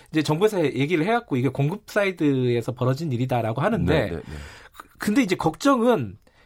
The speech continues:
Speaker 1: 경제 성장률도 굉장히 안 좋고 수출도 안 좋고 다 안 좋은 상황에서 물가가 떨어진, 그러니까 마이너스라는 얘기를 딱 들으니까 아, 이거 일본처럼 되는 거 아니냐, 장기 침체,
Speaker 2: 네, 네,
Speaker 1: 그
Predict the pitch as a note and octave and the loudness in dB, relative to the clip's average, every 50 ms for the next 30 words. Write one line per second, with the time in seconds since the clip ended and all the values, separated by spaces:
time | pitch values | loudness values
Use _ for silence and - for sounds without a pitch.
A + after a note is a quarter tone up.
0 | _ _ _ _ _ _ _ _ _ - - E3+ G#3+ A#3 E4 D#4 D4 D4+ D4 D4+ | _ _ _ _ _ _ _ _ _ -2 0 2 4 4 4 4 4 4 2 2
1 | C#4+ C#4 C4+ C4 A3+ A3+ - D3 D3+ D#3 F#3+ G#3 G3 B2 A2+ A2+ A#2 B2 D#3 D3 | 2 2 0 0 -2 -2 -2 -2 -2 0 0 0 0 0 -2 -2 0 0 -2 -2
2 | - - - - G2+ G2 - - - - - - D4+ C#4+ D4+ A#3 C#3+ B2 B2+ C3+ | -4 -6 -10 -14 -12 -10 -12 -12 -8 -4 2 2 2 4 4 2 0 0 -4 -6
3 | B2+ - - - - A#3+ - C3 C3 C3 C#3+ D#3+ D#3+ G#3+ C#4 D#4 D#4 D#4 C#4 C#4+ | -8 -6 -4 0 2 2 4 4 4 2 0 -2 0 0 2 2 2 2 2 2
4 | C#4 C#4 C4+ B3+ A#3+ A3 G#3 G3+ A#3 A#3+ B3 F#3 D#3 F3 F3 - G#3+ G3+ G3+ - | 4 4 4 4 4 2 2 4 2 2 2 2 0 -2 0 2 2 2 2 2
5 | A#3 A#3+ A#3+ A3+ A#3 G#3+ - _ _ _ - - C#3 C3+ D#3 C#3 C3+ C#3 E3+ F#3+ | 4 2 2 2 -2 -10 -14 _ _ _ -8 -6 -2 0 2 4 4 4 2 2
6 | G3+ F#3+ - G3 F#3 F3 E3+ F#3+ A3 B3+ C#4 - - - - - - - - - | -2 -6 -6 -2 -2 0 0 0 0 -2 -4 -8 -16 -20 -20 -20 -20 -10 -2 0
7 | D#3+ G3 A3+ A3 - A3+ - - G3 G3+ G#3 F3 C#3+ - F3+ F3+ E3 A#2 - - | 2 2 4 4 4 2 2 0 -2 0 0 0 2 4 6 6 6 6 4 -2
8 | - _ - - _ - - G3 G#3+ G#3+ G#3 A3+ F#3+ E3 F3 G#3 A3+ A#3 B3+ B3+ | -12 _ -20 -18 _ 0 2 4 4 4 6 4 4 4 4 0 2 2 2 2
9 | A#3 - A#3 G3+ F#3+ F#3 F#3+ F#3+ D#3 A2+ G2+ G#2+ - - - - F3+ G3 G3+ F3 | 2 4 4 6 6 6 4 4 2 -2 -4 -8 -12 -6 -2 0 0 2 4 4
10 | D#3 C#3+ D3 D3 C#3 C3 C3+ C3 B2+ A#2+ A#2+ - C#3 D3+ E3+ F3 - - E3+ C#3 | 4 4 2 2 0 2 2 2 2 0 0 0 0 0 0 0 -2 -2 -2 0
11 | - D#3 B2+ G2 F#2+ - _ - F#2 F2+ E2 D2+ - D#2 D#2 - - | 2 2 2 0 -2 -6 _ -4 -2 -2 -2 -4 -4 -6 -6 -2 0